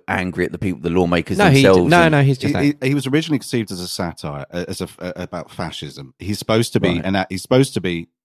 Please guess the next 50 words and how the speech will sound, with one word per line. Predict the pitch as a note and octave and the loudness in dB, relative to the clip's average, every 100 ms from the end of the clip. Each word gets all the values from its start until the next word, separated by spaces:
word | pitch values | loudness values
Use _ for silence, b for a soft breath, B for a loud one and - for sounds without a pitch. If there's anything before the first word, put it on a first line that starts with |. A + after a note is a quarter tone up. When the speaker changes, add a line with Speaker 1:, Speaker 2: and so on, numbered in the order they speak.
| _ _ _ _ - | _ _ _ _ -16
Speaker 3:
a | E2+ | -12
villain, | F#2 D2+ C2 _ - | -10 -10 -14 _ -2
a | |
Speaker 1:
Right, | F2 D#2 | 2 4
Speaker 3:
well, | C3 D3+ C#3 | 4 4 4
an | B2 | 2
Speaker 1:
okay. | A2+ | 2
Speaker 3:
anti-hero, | G2+ - D2+ D2 C2+ | -2 -6 -12 -14 -18
I | |
suppose. | C#2 - C#2+ C#2+ | -20 -20 -20 -16
He's | F2+ | -10
turned | - G#2+ F2 | -4 -2 -2
into | - - | -8 -14
an | C#2 | -20
anti-hero. | _ - B1 _ _ _ - | _ -20 -20 _ _ _ -12
He's | F2+ | -6
supposed | G#2+ A#2 - | 0 0 0
to | |
be | E2+ | -6
a | D#2+ | -6
bad | D2+ - | -8 -10
guy. | |
He's | C#2+ G2 | -12 -8
not | G#2 | -8
a | |
good | F#2+ E2+ - | -6 -8 -8
guy. | D2 C#2 - _ _ _ _ _ | -12 -12 -16 _ _ _ _ _
He's | D#2+ D2+ | -18 -14
a | D#2 | -8
nasty, | F#2+ G#2+ - F2 - _ _ _ _ | -6 -6 -6 -14 -14 _ _ _ _
you | A2 G#2 | -4 -2
know, | E2 D#2 | -2 -2
authoritarian | G2+ - F2+ F2 - D#2+ D#2 D2+ D2+ D2+ _ _ | -4 0 -2 -2 -6 -6 -6 -8 -10 -14 _ _
sort | - - | -8 -2
of | F#3 | 0
Speaker 1:
Even | E3 E3+ | 0 -2
to | E3 | 0
Speaker 3:
tool, | D#3+ | 4
Speaker 1:
low-level | D#3+ C#3 C#3 D3 | 6 6 6 8
Speaker 3:
tool | E3+ D#3+ B2+ | 8 8 6
of | |
a | G#2+ | 4
Speaker 1:
people. | G2 | 2
Speaker 3:
fascist, | G#2+ G2 F2+ - | 0 -2 -6 -6
yeah, | G#2 D2+ | -4 -4
tool | - B2+ A2+ | 0 2 2
of | F#2 | 0
a | E2+ | -4
fascist | - F2 - E2+ D#2+ | -6 -6 -8 -12 -12
regime. | D2+ D2 C#2 | -12 -10 -14